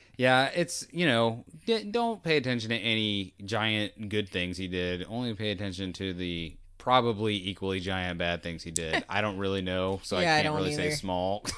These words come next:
Speaker 1: <laughs>
Speaker 2: But, I mean, whenever we were under hurricane watch, it seemed like he went right into action and, like,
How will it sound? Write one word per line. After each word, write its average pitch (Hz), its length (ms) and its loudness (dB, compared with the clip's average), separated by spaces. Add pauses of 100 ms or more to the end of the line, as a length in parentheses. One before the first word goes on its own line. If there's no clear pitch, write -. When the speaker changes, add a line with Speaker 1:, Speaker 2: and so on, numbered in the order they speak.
(120)
Speaker 1:
<laughs> 202 160 2 (420)
Speaker 2:
But, 247 260 8
I 220 40 2
mean, 220 320 4
whenever 196 380 4
we 190 140 2
were 185 160 2
under 175 260 2
hurricane 160 680 0
watch, 143 320 -2
it 160 80 -8
seemed 156 300 -4
like 147 160 -4
he 156 140 -6
went 147 260 -4
right 147 180 -4
into 139 180 -6
action 139 680 -4
and, 156 160 -4
like, 147 320 -4